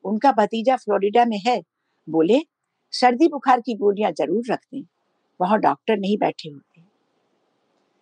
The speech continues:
सामने खुले, नए खरीदे, हल्के, सस्ते सूटकेसों में मेरे साथ जाने वाले सामान जमा हो रहे थे।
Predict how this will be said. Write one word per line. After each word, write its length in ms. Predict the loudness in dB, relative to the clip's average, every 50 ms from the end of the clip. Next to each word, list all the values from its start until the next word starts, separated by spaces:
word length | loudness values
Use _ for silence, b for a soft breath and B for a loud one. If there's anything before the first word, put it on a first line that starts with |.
| _ _ _ _
सामने 520 | -2 4 4 6 6 4 4 2 0 0
खुले, 400 | -2 _ _ -4 -4 -4 -4 -8 -12 _ _ _ _ _ _ _ -4
नए 280 | 2 2 4 4 2
खरीदे, 560 | 0 -4 -8 -6 -4 -4 0 0 -2 -2 -2 -10 _ _ _ _ _ _ -4
हल्के, 460 | -2 -2 -2 -2 _ 0 0 0 0 -4 _ _ _ _
सस्ते 440 | -6 -2 -2 -2 -2 0 2 2 0
सूटकेसों 680 | 2 0 -2 -4 -4 -2 -2 -2 -2 0 -2 -2 -2
में 200 | -2 -6 -8 -8 -12 _ _ _ _ _ _ _ _ _ _ _ _ _ _ -2
मेरे 220 | 0 0 2 0
साथ 240 | 0 2 2 2 2
जाने 340 | 4 2 0 0 2 -2 0
वाले 280 | 0 0 0 0 -2 -4
सामान 440 | -2 -4 -2 -2 0 -2 -4 -4
जमा 240 | -4 -6 -4 -4 -6
हो 220 | -8 -8 -8 -10 -10
रहे 140 | -10 -14
थे। 80 | -20 _